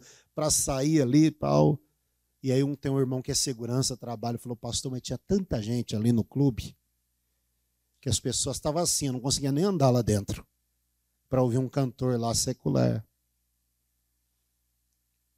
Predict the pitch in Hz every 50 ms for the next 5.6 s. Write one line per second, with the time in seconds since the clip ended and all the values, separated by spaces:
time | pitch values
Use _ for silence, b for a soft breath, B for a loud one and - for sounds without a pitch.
0 | _ _ - - - - 330 285 - - 190 143 - - 151 131 120 131 131 -
1 | - 131 127 120 - - 127 113 - 113 117 107 113 110 98 104 95 92 - -
2 | - - - - _ _ _ _ _ _ _ _ _ _ _ _ _ _ _ _
3 | _ _ _ _ _ _ _ _ _ _ _ _ _ _ _ _ _ _ _ _
4 | _ _ _ _ - 135 113 - - 139 131 120 117 135 143 139 139 139 120 135
5 | 139 - - - - - 139 131 117 - -